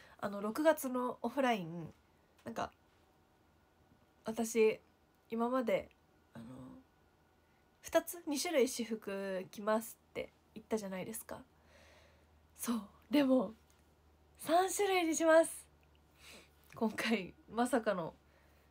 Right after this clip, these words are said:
そう、ちょっと、こんなに完売、早く完売させていただけると思ってもなかったし、てか、まず全完売が本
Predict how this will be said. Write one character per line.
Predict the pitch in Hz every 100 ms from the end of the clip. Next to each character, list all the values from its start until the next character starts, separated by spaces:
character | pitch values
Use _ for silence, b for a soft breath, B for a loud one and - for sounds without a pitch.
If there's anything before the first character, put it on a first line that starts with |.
| -
そ | - 196
う、 | -
ち | -
ょ |
っ | -
と、 | 196 - _ -
こ | 247
ん | 269
な | 269
に | 262
完 | - 254 254
売、 | 240 240 -
早 | 226 247 220
く | -
完 | - 214 202
売 | 196 196
さ | 214
せ | 202
て | 196
い |
た | 190
だ | 196
け | 196
る | 190
と | 185
思 | 196 226
っ |
て | -
も | 165
な | 170
か |
っ | -
た |
し、 | -
て | - -
か、 |
ま | 196 277
ず | 220
全 | 220 320 320
完 | 359 240
売 | 143 110 B B B B B
が | -
本 | - 240 262